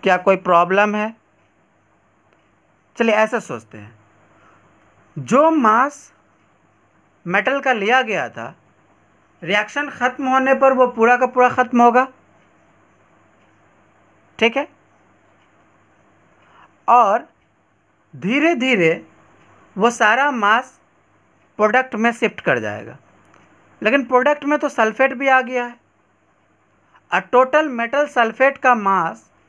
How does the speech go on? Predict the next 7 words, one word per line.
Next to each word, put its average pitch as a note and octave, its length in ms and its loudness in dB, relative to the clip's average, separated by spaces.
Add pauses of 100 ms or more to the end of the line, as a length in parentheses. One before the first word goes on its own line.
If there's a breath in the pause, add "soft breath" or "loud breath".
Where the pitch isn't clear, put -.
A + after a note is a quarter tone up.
(180)
हमें G3+ 200 -4
बीटा G3 240 0
ग्राम A#3 280 0
दे A3+ 100 0
रखा A3+ 340 -2
है, A3 120 -8 (1120 soft breath)
उस B3+ 160 0